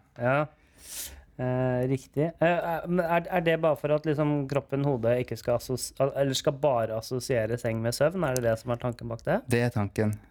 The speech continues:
Speaker 1: Ja.
Speaker 2: Eh, det blir jo ofte sånn at hvis man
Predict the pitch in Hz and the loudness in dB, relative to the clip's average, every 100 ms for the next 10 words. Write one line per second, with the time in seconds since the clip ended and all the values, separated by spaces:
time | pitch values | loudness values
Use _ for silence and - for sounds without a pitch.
0 | - 107 - 117 117 - - - - _ | -6 -4 0 0 0 -2 -4 -10 -20 _
1 | _ _ _ 127 117 120 120 110 110 - | _ _ _ 0 2 2 2 0 -4 0
2 | 101 98 104 - 107 101 | 0 0 -2 0 0 0